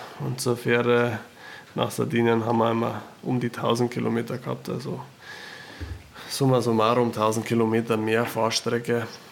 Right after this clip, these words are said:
auf dem Festland und auf der Insel war's vielleicht ein bisschen weniger, aber wird sich fast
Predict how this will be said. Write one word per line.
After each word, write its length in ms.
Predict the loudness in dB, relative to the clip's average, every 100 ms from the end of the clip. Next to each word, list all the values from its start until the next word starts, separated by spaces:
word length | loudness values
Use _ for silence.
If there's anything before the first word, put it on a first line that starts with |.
| -18 -10 -6
auf 160 | -4
dem 140 | -4 -6 -8 -10 0
Festland 600 | 0 2 2 4 4 0
und 100 | -2 -2
auf 160 | -2
der 160 | -6 -2
Insel 460 | -2 0 0 -2 -4 -8
war's 240 | -8 -8
vielleicht 260 | -6 -6 -8
ein 100 | -8
bisschen 360 | -8 -6 -6
weniger, 320 | -4 -4 -2
aber 240 | -2 -4 -6 -12 -20 -14
wird 260 | -10 -10 -8
sich 300 | -10 -10 -6
fast 300 | -6 -6